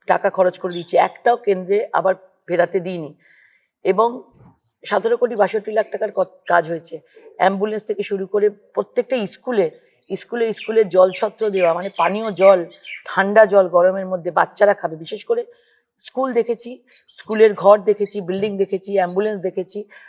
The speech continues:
হাইমাস্ট লাইট দেখেছি। প্রত্যেকটা জায়গায় যাতে আগে, আগে চারিদিক আলোকিত হোক, তবেই তো আমাদের সবকিছু আলোকিত হবে, সেসব দেখেছি। প্রতিবন্ধীদের জন্য আর সিনিয়র সিটিজেনদের জন্য আড়াই কোটি টাকার আমি কাজ নিয়ে এসেছি, নরেন্দ্র মোদীজির কোনো প্রকল্প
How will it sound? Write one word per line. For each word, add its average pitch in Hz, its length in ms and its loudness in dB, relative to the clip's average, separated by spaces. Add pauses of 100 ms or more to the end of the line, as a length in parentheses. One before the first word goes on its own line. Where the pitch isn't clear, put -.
(440)
হাইমাস্ট 208 540 0
লাইট 196 240 6
দেখেছি। 208 440 -4
প্রত্যেকটা 202 500 -4
জায়গায় 196 380 2
যাতে 214 180 -2
আগে, 202 220 0 (240)
আগে 226 340 2 (560)
চারিদিক 233 360 2
আলোকিত 202 380 2
হোক, 165 300 -4 (100)
তবেই 208 240 4
তো 233 100 4
আমাদের 208 240 2
সবকিছু 180 440 -2
আলোকিত 156 340 0
হবে, 139 260 -10 (200)
সেসব 190 480 -2
দেখেছি। 156 360 -8 (240)
প্রতিবন্ধীদের 240 720 -2
জন্য 247 340 -4 (460)
আর 165 100 0
সিনিয়র 214 300 -4
সিটিজেনদের 226 560 -6
জন্য 233 280 -8 (100)
আড়াই 196 260 2
কোটি 240 240 -4
টাকার 220 280 -2
আমি 214 220 -10 (920)
কাজ 196 260 2
নিয়ে 202 120 -6
এসেছি, 196 180 -10
নরেন্দ্র 196 360 -4
মোদীজির 180 340 -6
কোনো 190 200 -6
প্রকল্প 170 280 -2